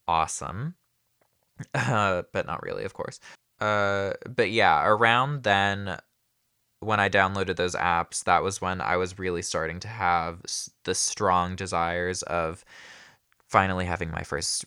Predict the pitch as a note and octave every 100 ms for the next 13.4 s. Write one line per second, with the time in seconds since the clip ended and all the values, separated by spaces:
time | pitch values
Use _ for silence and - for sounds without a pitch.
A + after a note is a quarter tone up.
0 | - G2+ C#3+ F3 - D#3 D3 - B2+ A#2
1 | A#2 - - - F2 E2+ F#2+ - F2 F2+
2 | F2+ E2+ F2+ F2+ F2 D#2+ E2 F#2 G2 A#2
3 | A2+ G#2+ G#2 G#2 G2+ G#2 - _ _ _
4 | _ _ F2+ F2+ F2 E2+ E2 E2 F2 -
5 | _ _ _ _ _ _ - G2+ A#2+ C3
6 | C#3+ C3+ C3 B2 A2+ G#2+ G2+ - G#2 G2+
7 | G2+ F#2+ E2+ - - F#2 F2+ F2 D#2+ F2
8 | D#2+ D#2+ - E2 D#2+ C2+ - F2+ F2 F2
9 | F2+ F2 E2 - _ - D#2+ F#2 A#2+ C3
10 | B2 B2 B2 A2 - - - - - -
11 | A2 A#2+ C3+ E3 F3+ A#2+ A2+ A2 G#2 G2+
12 | F#2+ G2 F#2+ G2 F#2+ C3 C3 A#2 A2 -
13 | - F#2 F2+ -